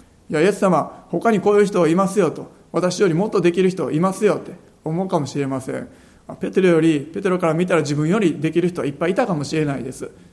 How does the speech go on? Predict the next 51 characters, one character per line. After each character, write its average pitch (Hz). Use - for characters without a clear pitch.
で 269
も、 247
イ 165
エ 180
ス 175
様 143
は、 151
「あ 147
な 226
た 233
は 214
私 156
に 170
従 147
い 143
な 143
さ 139
い」 120
と、 -
え 127
ー、 127
言 139
わ 139
れ 131
ま 131
し 131
た。 -
「あ 165
な 208
た 190
に 196
従 151
っ 147
て 147
ほ 156
し 156
い 139
ん 127
だ。 -
あ 160
な 196
た 190
を 180
通 196
し 180
て 175
私 160
の 175
栄 151
光 151
が 156